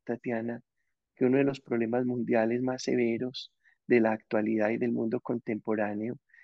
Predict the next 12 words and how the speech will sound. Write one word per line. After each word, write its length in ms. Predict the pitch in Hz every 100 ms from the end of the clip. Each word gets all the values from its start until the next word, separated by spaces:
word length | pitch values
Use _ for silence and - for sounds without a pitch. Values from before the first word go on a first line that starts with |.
| _ -
es 100 | 113
la 140 | 120
salud 340 | - 113 110 104
mental. 520 | 110 104 - - - _ _ _ _ _ _ _ _ _ _ _ _ _ _ _
Entonces, 580 | 135 135 123 117 117 - -
tan 300 | 117 113 117
distraídos, 1200 | 165 185 - 165 160 165 175 165 165 165 - - _ _ _ _ _ _ _ _ _
eh, 180 | 123 120
tan 260 | - 117 117
desenfocados, 1400 | 120 131 120 - 117 - - 127 123 127 156 - - - _ _ _ -
tan 160 | 120 117
desenfocados 960 | 117 120 120 117 - - - 123 -